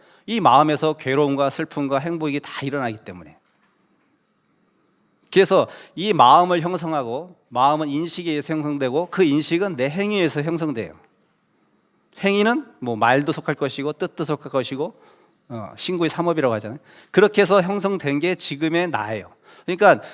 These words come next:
지금의 여러분의 괴로움은 누가 만든 것이 아니고 누가 준 것이 아니라 여러분이 세상을 그렇게 인식했고 그런 행위를 했고 그러한 인식을 했고 그러한 인식 속에서 그러한 마음이 나온 거예요. 그래서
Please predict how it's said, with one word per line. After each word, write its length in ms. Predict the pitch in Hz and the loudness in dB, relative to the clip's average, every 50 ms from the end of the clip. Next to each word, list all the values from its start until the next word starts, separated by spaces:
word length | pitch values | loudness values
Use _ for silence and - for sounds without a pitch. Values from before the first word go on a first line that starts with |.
| - - | -10 -6
지금의 540 | - - - 175 175 202 196 202 202 196 | -4 -2 0 2 4 4 4 6 6 6
여러분의 380 | 170 147 156 175 165 175 180 170 | 6 8 6 4 4 2 0 0
괴로움은 600 | - 147 151 156 165 165 165 185 202 185 143 123 | 2 2 4 4 4 4 4 2 2 0 0 -2
누가 220 | 120 143 - 202 | 0 2 2 2
만든 460 | 165 120 110 127 147 165 180 208 208 202 | 2 2 -2 -2 -2 0 2 2 2 2
것이 200 | 214 - - 170 | 2 0 2 0
아니고 460 | 127 123 131 135 160 180 151 113 110 | 0 -2 -2 -2 -2 -2 -2 -2 -4
누가 200 | 131 143 202 196 | -2 0 0 0
준 240 | - - 135 139 147 | 0 -2 -4 -2 0
것이 220 | 180 185 - 202 | 0 2 2 2
아니라 480 | 170 147 127 135 156 175 156 117 95 - - - - - - _ - | 2 2 2 2 4 4 4 4 2 -2 -10 -20 -20 -20 -18 _ -4
여러분이 400 | 123 151 190 202 190 190 196 185 | 0 4 4 4 4 4 2 0
세상을 400 | - 196 208 175 196 196 190 165 | 0 0 2 4 4 4 4 4
그렇게 520 | 139 175 180 175 - 180 175 151 127 117 - - - _ _ - | 2 0 -2 0 0 2 2 2 2 0 -4 -12 -20 _ _ -12
인식했고 800 | 151 156 170 160 - - - - 180 - - - 135 147 170 160 | -10 -8 -6 -6 -6 -4 -6 -6 -8 -6 -6 -4 -4 -4 -4 -2
그런 240 | - 156 156 160 165 | 2 2 2 2 2
행위를 280 | 160 202 202 180 151 | 0 -2 -2 -2 -2
했고 480 | 156 202 - - 147 127 135 170 220 - - - - _ | -2 -4 -4 -2 0 0 0 -2 -6 -14 -20 -20 -20 _
그러한 320 | - - 151 170 175 156 | -6 0 2 4 4 4
인식을 320 | 151 160 151 165 170 170 160 | 2 -2 -4 -4 -4 -2 -2
했고 460 | 185 175 156 - 190 208 208 208 - - - _ | -2 -4 -2 0 0 0 0 -2 -10 -20 -20 _
그러한 260 | - - 165 180 165 147 | 0 4 4 4 6 4
인식 280 | 143 143 - 180 160 | 2 0 -2 -4 -4
속에서 440 | - - 175 170 175 151 - 185 196 | -4 -2 -2 -2 -2 -2 -2 -4 -4
그러한 340 | 185 - - 170 175 170 139 | -4 0 2 4 4 4 4
마음이 360 | 127 127 139 160 180 196 185 | 6 6 6 6 4 2 0
나온 280 | 156 131 131 135 156 160 | 2 2 2 2 2 0
거예요. 420 | 156 135 110 101 92 80 76 - _ _ _ _ _ _ _ _ _ _ _ _ _ | 0 -2 -2 -4 -8 -12 -16 -20 _ _ _ _ _ _ _ _ _ _ _ _ _
그래서 460 | - 185 208 170 196 202 156 120 - | 2 2 4 6 8 6 6 6 4